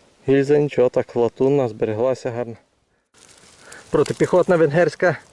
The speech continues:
міна. Йора тридцять шоста. Це все, правда, що від неї залишилось. Звичайно, згнило все. За ці роки тільки спружина осколочна лишилася.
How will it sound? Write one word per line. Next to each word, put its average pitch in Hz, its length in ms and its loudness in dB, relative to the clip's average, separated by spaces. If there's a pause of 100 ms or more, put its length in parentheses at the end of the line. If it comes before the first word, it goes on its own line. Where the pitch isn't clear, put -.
(920)
міна. 170 380 4 (800)
Йора 147 460 2 (260)
тридцять 127 220 -4
шоста. 120 340 -2
Це 143 140 -4
все, 170 180 0
правда, 156 320 0
що - 140 -2
від 160 80 -2
неї 165 240 4
залишилось. 170 600 2 (1400)
Звичайно, 170 680 0 (1080)
згнило 135 560 2
все. 123 420 0 (1000)
За 123 140 0
ці - 220 -2
роки 151 440 0 (540)
тільки 147 220 -2
спружина 131 580 0 (1200)
осколочна 135 800 0
лишилася. 175 680 2